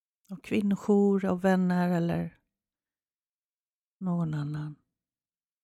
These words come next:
Du behöver förstå att det här inte är ditt fel. Den här personen som du lever med kommer inte vara annorlunda mot någon annan. Den kommer vara likadan. Inte i början,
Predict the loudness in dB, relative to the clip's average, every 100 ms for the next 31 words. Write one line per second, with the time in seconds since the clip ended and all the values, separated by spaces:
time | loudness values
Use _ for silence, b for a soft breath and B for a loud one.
0 | _ _ _ _ _ _ _ _ _ _
1 | _ _ _ _ _ _ _ _ _ _
2 | B B B B -8 2 6 6 2 -2
3 | 0 2 2 2 2 2 2 0 -4 -4
4 | -6 -12 -10 -6 -4 -6 -8 -12 _ _
5 | _ _ _ _ _ _ _ _ _ _
6 | _ b b b -4 -2 0 -2 0 2
7 | 2 2 2 0 -2 0 2 4 4 2
8 | 0 -2 -2 0 -2 -2 -2 0 0 0
9 | 0 0 -2 -6 -10 -10 -12 -6 -2 -2
10 | -2 -6 -8 -8 -6 -8 -10 -14 _ _
11 | _ _ _ _ _ _ _ _ _ _
12 | _ _ _ _ _ _ _ -10 -6 -4
13 | -2 -4 -4 -6 -6 -10 -8 -6 -8 -4
14 | -4 -2 -2 2 6 6 4 2 -2